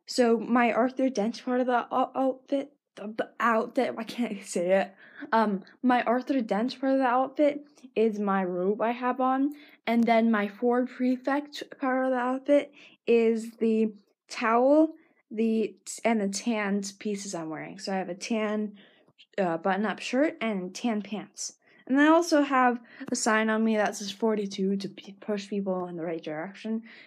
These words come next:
'cause, you know, in Hitchhiker's Guide to the Galaxy, they say forty-two is the meaning of life, universe, and everything. So, yeah,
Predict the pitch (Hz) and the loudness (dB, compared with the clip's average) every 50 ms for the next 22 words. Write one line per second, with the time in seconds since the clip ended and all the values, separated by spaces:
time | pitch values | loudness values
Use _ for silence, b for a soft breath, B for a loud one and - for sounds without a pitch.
0 | B B 226 214 190 185 175 165 156 147 156 - - _ _ _ b b b b | B B -4 -2 -2 -2 -2 -2 -4 -4 -6 -8 -12 _ _ _ b b b b
1 | b b b - 208 208 202 202 202 196 202 - - - 214 196 208 214 - 220 | b b b -6 -4 -2 0 0 0 -2 -2 -4 -8 -8 -6 -6 -6 -6 -6 -6
2 | 220 208 214 226 220 220 - 196 202 202 196 202 208 202 202 180 175 190 196 - | -6 -6 -4 -6 -6 -4 -4 -4 -4 -4 -4 -6 -10 -6 -4 -4 -4 -4 -6 -6
3 | - 214 202 196 180 190 190 - 180 175 185 185 - - 185 180 190 196 196 - | -4 -4 -2 -2 -4 -6 -4 -4 -2 -2 -2 -4 -4 -6 -4 -4 -4 -4 -6 -6
4 | - 180 175 170 165 - - 160 156 156 156 - - B B B B B B 226 | -6 -4 -4 -4 -4 -4 -4 -4 -4 -6 -6 -10 -14 B B B B B B 0
5 | 220 220 226 240 240 247 254 254 254 - 208 196 196 196 202 214 226 247 240 - | 2 2 4 2 2 2 2 2 2 2 0 0 0 0 0 2 2 0 -2 -6
6 | - - - 196 196 190 180 175 180 185 190 - - - 180 175 170 165 170 175 | -14 -12 -6 -2 -2 -2 -2 -2 -4 -4 -4 -6 -6 -6 -6 -8 -8 -8 -6 -8
7 | 170 175 208 208 208 202 196 B B B B B B - - 165 170 160 160 185 | -6 -4 -4 -4 -4 -6 -8 B B B B B B -6 -2 -2 0 -2 -2 -6
8 | - _ _ _ _ _ - 196 185 - | -10 _ _ _ _ _ -4 -4 -4 -4